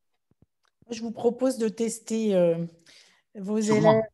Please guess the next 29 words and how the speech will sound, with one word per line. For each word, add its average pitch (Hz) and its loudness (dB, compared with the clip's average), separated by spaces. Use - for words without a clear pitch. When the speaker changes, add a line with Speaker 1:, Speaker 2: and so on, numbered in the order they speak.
Speaker 1:
euh, 180 0
dans, 196 0
dans, 208 -2
dans 202 -2
la 208 2
tâche 214 0
qu'on 196 -4
a 190 0
adaptée 190 -2
à 180 2
l'homme. 196 0
Euh, 175 -2
et 190 -6
ça 190 -2
serait 190 -4
vraiment 208 -2
intéressant 220 -4
de 196 -4
voir 196 -2
si - -10
on 180 -2
peut 190 -10
faire 185 -4
émerger 190 -4
des 185 -6
profils 185 -10
comme 175 -4
ça 180 -4
de, 165 -10